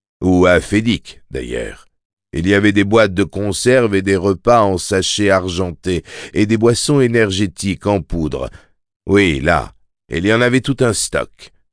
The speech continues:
Mais rien de tout ça ne le nourrirait comme il avait besoin d'être nourri. Il lui fallait de la chair fraîche. Et plus encore que ça, il lui fallait du sang. Et le sang d'animaux endiguerait l'avalanche de sa croissance,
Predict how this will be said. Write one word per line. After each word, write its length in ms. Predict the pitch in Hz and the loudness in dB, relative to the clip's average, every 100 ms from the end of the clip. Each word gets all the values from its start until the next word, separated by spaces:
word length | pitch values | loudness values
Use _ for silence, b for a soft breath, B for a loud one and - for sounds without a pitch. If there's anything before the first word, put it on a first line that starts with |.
| _ _ - | _ _ -2
Mais 160 | 98 | 0
rien 300 | 85 107 104 | 2 2 0
de 80 | 87 | 0
tout 240 | 76 76 71 | -6 -8 -4
ça 280 | 107 95 | 0 0
ne 140 | 73 65 | 0 -6
le 160 | 65 | -8
nourrirait 640 | 69 82 78 73 69 104 92 | -6 -4 -4 -6 -2 -2 -2
comme 260 | 85 71 | -4 -6
il 140 | 67 69 | -6 -8
avait 220 | 65 65 | -8 -8
besoin 480 | 65 67 76 80 65 | -8 -8 -6 -6 -6
d'être 340 | 58 - - | -10 -12 -14
nourri. 420 | 67 73 82 73 b b b b _ _ - | -8 -6 -4 -8 b b b b _ _ -12
Il 120 | 76 | -4
lui 120 | 85 | -4
fallait 380 | - 98 104 95 | 0 2 4 2
de 100 | 90 | 2
la 120 | 85 | 0
chair 280 | - 92 - | -2 -6 -10
fraîche. 560 | - 90 - - - - _ _ - B 104 | -6 -6 -6 -8 -8 -10 _ _ -20 B -2
Et 160 | 117 | -2
plus 400 | - - 123 87 | -2 0 0 0
encore 420 | 101 - 98 - | -4 -2 -2 -2
que 140 | - 69 | -8 -12
ça, 340 | - - 60 B B B | -8 -8 -10 B B B
il 160 | 87 | -4
lui 120 | 85 | -4
fallait 400 | 82 90 80 87 | -6 -8 -6 -6
du 200 | 73 67 | -6 -8
sang. 580 | 58 - - 64 55 - - _ _ _ _ _ _ | -4 -4 -4 -6 -10 -16 -20 _ _ _ _ _ _
Et 120 | - 65 | -10 -6
le 100 | 73 | -6
sang 300 | - 107 98 | -2 0 0
d'animaux 680 | 95 92 92 92 107 113 | 0 0 -2 0 4 4
endiguerait 640 | 104 92 85 87 87 101 104 | 4 0 -2 -4 -2 2 2
l'avalanche 680 | 101 92 95 101 107 87 73 | 2 2 2 2 0 0 -4
de 100 | 90 | -8
sa 220 | - 87 | -4 -6
croissance, 760 | - 98 - 117 110 82 - | -2 -2 -2 -2 0 -2 -4